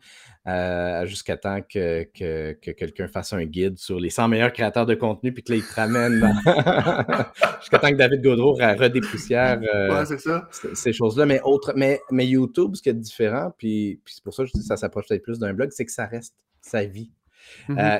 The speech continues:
Speaker 1: et donc, si tu t'es trompé, c'est pas très grave si tu t'es trompé. Mais mes vidéos, ils vivent encore. D'ailleurs, si vous tombez sur mes premières vidéos que j'ai fait, surtout la première année où je faisais des personnages, puis je
Speaker 2: Ouais, c'est,
Speaker 1: c'est,
Speaker 2: c'est
Speaker 1: c'est un
Speaker 2: superbe.
Speaker 1: peu, c'est un peu... ouais, merci, c'est un peu éclaté, mais c'est,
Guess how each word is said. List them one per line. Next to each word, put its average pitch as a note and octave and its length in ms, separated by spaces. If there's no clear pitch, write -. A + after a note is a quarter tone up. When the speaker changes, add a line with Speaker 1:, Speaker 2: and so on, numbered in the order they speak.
Speaker 1:
et B2 100
donc, C#3 500
si - 140
tu - 120
t'es C3+ 120
trompé, B2+ 320
c'est - 100
pas F#2+ 120
très E2+ 260
grave A#2+ 400
si - 120
tu - 120
t'es G2 100
trompé. F2+ 480
Mais F2 100
mes G2 220
vidéos, G#2+ 320
ils A#2+ 80
vivent G2 220
encore. G#2+ 480
D'ailleurs, F#2+ 240
si - 120
vous F#2 60
tombez G2 280
sur G#2 160
mes F2+ 100
premières G2 400
vidéos F2+ 320
que G2 80
j'ai F2 80
fait, G2+ 120
surtout G2+ 220
la A2+ 120
première G2+ 320
année F2+ 180
où A2+ 80
je - 60
faisais G2 200
des F2+ 140
personnages, F#2+ 600
puis E2+ 120
je F2 80
Speaker 2:
Ouais, C#3+ 180
c'est, - 200
Speaker 1:
c'est, - 40
Speaker 2:
c'est - 280
Speaker 1:
c'est G#2+ 140
un G#2 40
Speaker 2:
superbe. D#3+ 100
Speaker 1:
peu, C3 100
c'est - 140
un A#2+ 80
peu... C3 140
ouais, C3 180
merci, A#2+ 300
c'est - 140
un A2 60
peu C3+ 120
éclaté, C3 480
mais C#3+ 80
c'est, B2+ 320